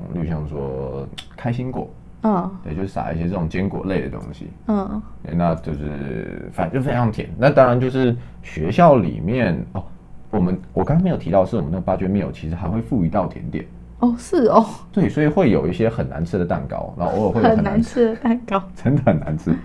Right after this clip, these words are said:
Speaker 1: <laughs> 蛋糕真的是不知道这些吃什么，就是长得像蛋糕，吃起来像糖。
Speaker 2: OK，就是糖，哦，
Speaker 1: 对，
Speaker 2: 好。
Speaker 1: 但我相信他们做有问题，因为外面，就我吃餐-，就正式餐厅里面的库纳法很好吃。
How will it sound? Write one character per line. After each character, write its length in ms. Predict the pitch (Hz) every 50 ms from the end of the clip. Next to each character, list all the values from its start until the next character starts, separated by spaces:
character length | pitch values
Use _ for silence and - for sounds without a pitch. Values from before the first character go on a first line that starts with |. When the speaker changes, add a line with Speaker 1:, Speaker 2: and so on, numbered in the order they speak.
| - -
Speaker 1:
<laughs> 240 | 320 339 320 - 139
蛋 160 | - - 127
糕 160 | 117 113 -
真 100 | - 113 90
的 80 | 87 165
是 160 | - 95 90 - - - - - - - - - - - -
不 80 | -
知 60 | 131
道 100 | 127 120
这 80 | 113 120
些 160 | 110 104 104
吃 220 | 98 - 104 95 95
什 100 | 101 78
么， 140 | - - -
就 100 | 85 87
是 240 | 92 101 98 92 - - -
长 200 | - 95 - -
得 120 | 76 80
像 180 | 95 107 98 95
蛋 180 | 90 95 73 71
糕， 200 | 65 57 50 60 82 85
吃 180 | - - 98
起 60 | 92
来 80 | 95 -
像 180 | 80 92 87 78 71 67 67 - -
糖。 120 | - - - - - 80 - - - - - - - - -
Speaker 2:
OK， 680 | - 262 254 262 247 - - 240 214 208 208 208 208 208
就 80 | 226 247
是 200 | 254 262 262 247
糖， 380 | 240 - - 196 170 170 180 170 175 - -
哦， 280 | - 196 185 180 175 175 175 -
Speaker 1:
对， 120 | 185 185
Speaker 2:
好。 80 | 185 185
Speaker 1:
但 100 | 180 180
我 80 | 165 107
相 140 | 95 107 117
信 80 | 135
他 100 | 120 131
们 80 | 117 117
做 140 | - 131 98
有 100 | 73 -
问 160 | 82 82 76
题， 120 | - -
因 60 | - 120
为 180 | 139 131 - - -
外 200 | 147 180 147 98
面， 360 | 87 85 95 107 208 - -
就 140 | - 147 160
我 160 | 127 95 82
吃 500 | 78 - - - 110 104 104 107 110 98 - -
餐-， 400 | - - - 104 101 101 101 -
就 140 | - 131 110
正 260 | - - 117 92 87
式 80 | 90
餐 180 | 85 87 82 80
厅 140 | 82 85 82
里 60 | 71
面 100 | 71 71
的 80 | 76 -
库 100 | - -
纳 160 | 58 64 67
法 240 | 78 80 - - - - - - - - - - -
很 260 | - - - 101 107 120
好 180 | 123 92 -
吃。 200 | - - - -